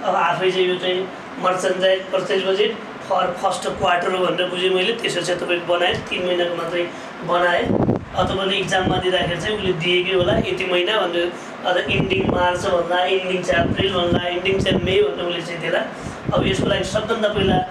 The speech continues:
तपाईँको सेल्स, प्लान्ट सेल्स, प्लान्ट सेल्स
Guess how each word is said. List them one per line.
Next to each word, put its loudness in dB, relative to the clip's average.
तपाईँको -2
सेल्स, -2
प्लान्ट 0
सेल्स, -6
प्लान्ट 0
सेल्स 0